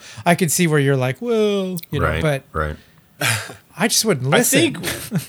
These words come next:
Speaker 3: I think in, like, pop culture, um, I don't know, whatever we're doing right now, where we're comment-, commenting on pop
Speaker 1: Yeah.
Speaker 3: culture, I think a lot of podcasts and other review sites and stuff, they give you a point of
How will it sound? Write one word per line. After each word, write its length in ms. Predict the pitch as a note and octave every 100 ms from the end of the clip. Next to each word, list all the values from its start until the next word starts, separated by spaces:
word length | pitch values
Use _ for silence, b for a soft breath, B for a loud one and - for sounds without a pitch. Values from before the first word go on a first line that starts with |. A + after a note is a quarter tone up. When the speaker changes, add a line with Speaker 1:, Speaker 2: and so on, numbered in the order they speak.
| -
Speaker 3:
I 40 | D3+
think 220 | B2+ D#4+
in, 120 | G#3+
like, 220 | F3 C#3+ -
pop 280 | C#3 - -
culture, 880 | C3+ B2 - C3+ B2 A#2 A2 A2 A2+
um, 680 | A2 G#2 G2+ G2 F#2+ F2+ E2+ - _ _ -
I 80 | A#2
don't 160 | A2+ F#2+
know, 240 | F#2 F#2+ F#2+ - -
whatever 340 | B2 C#3+ C#3
we're 160 | A2+ B2
doing 360 | A2+ B2+ A#2+ A2+
right 220 | A2 G#2
now, 200 | A#2+ A2
where 80 | G2+
we're 120 | G#2
comment-, 440 | - B2 B2 B2+ - _ _
commenting 540 | - A#2 A#2+ A#2+ C#3 B2
on 300 | A#2 A#2 G#2+
pop 140 | - B2+
Speaker 1:
Yeah. 120 | F3
Speaker 3:
culture, 200 | A#2+ C3+ B2+
I 40 |
think 220 | - D3
a 40 | C#3
lot 200 | C3+ B2+
of 220 | A2 G2+ B B B B B -
podcasts 800 | C#3 C3+ - C3 A#2+ A#2+ A2+ -
and 100 | A2+
other 580 | A2+ A2 A2 G#2 F#2+ F#2 _ _ -
review 420 | B2 A2+ G#2+ A2
sites 440 | G#2+ - A2 G#2+ A2
and 80 |
stuff, 280 | - A2+ G#2
they 120 | A#2+
give 260 | A#2+ D#3+ F3
you 160 | E3+ A2
a 40 |
point 480 | - - C3 G2 F2+
of 240 | A2 G2+